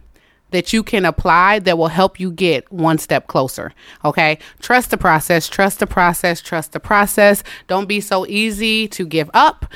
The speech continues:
Don't be so easy to be discouraged. Don't, um, be so easy to anger. Uh, trust the process and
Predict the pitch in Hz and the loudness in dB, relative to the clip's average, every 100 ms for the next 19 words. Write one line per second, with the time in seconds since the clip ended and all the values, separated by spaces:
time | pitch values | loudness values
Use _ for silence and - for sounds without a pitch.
0 | - - 190 202 214 208 208 196 208 220 | -18 -4 0 0 0 -2 -2 -4 -4 -6
1 | 202 220 208 190 170 156 143 - 285 311 | -4 -6 -6 -8 -6 -6 -6 -2 4 4
2 | 302 302 - - - 202 208 220 214 190 | 4 2 -4 -10 -8 -2 -2 -2 -2 0
3 | 180 165 160 151 - 214 214 208 190 214 | 2 0 -2 -8 -6 -6 0 -2 -2 -4
4 | 226 208 214 - 160 - 277 311 320 311 | -4 -4 -6 -6 -4 0 4 6 6 4
5 | 311 - - - 190 175 147 - - - | 2 -6 -6 2 4 4 0 -8 -14 -2
6 | 202 196 - - 190 - 190 147 147 - | 0 0 -4 -4 -4 0 2 2 0 -6
7 | - - - - _ _ 165 156 151 | -8 -10 -16 -18 _ _ -4 -2 -4